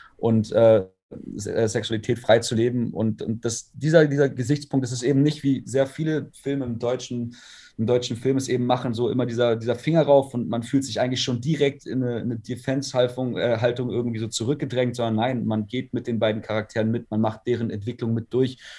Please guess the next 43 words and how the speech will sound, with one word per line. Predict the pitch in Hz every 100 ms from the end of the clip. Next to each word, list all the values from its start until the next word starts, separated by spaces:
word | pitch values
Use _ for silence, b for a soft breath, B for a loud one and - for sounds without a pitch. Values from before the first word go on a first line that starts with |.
| B
und | - 113
wir | 117
haben | 139 131
wirklich | - 139
schon | - 135
das | 123
Feedback | - 143 127 123
bekommen, | 120 135 135
dass | 113 -
Leute | 117 117
sich | 110 110
ganz, | 117 127 -
ganz | 117 113 -
neu | 113
mit | 110
dem | 113
Thema | 104 120 117
auseinandergesetzt | 113 104 110 120 104 101 -
haben | 107 107
und | 104 92
ein | 104
anderes | 107 123 123
Verständnis | 110 - 123 143 120 -
für | 113
diese | 110 107
Thematik | 110 110 107 107 104
bekommen | 104 - 107
haben, | 110 107 B B
nur | 120
weil | 117 110
sie | 107
diesen | 107
Film | 101 113
geschaut | 107 110 113 110
haben | 110
und | 104
das | 104 101
war | 104
das, | 104
was | 98
wir | 101
erreichen | 95 98 98 95
wollten, | 92 90 87